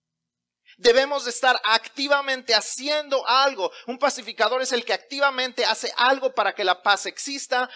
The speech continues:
para que la paz se promueva. Es tomar acciones necesarias. Mientras que el pasivo y el apaciguador retroceden o simplemente no actúan,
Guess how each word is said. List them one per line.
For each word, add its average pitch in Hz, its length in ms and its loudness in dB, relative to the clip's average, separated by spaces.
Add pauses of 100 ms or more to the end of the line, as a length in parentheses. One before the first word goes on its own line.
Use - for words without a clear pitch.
para 196 220 2
que 202 100 0
la 190 140 4
paz 220 260 2
se 233 100 -2
promueva. 202 640 0
Es - 180 -4
tomar 240 520 0
acciones 240 680 -6
necesarias. 208 800 -2 (200)
Mientras 214 360 -2
que 226 60 2
el 220 120 0
pasivo 285 480 0
y 269 60 -2
el 226 100 4
apaciguador 196 720 0
retroceden 240 640 -2
o 220 60 -8
simplemente 220 600 -6
no 208 120 -4
actúan, 277 440 -6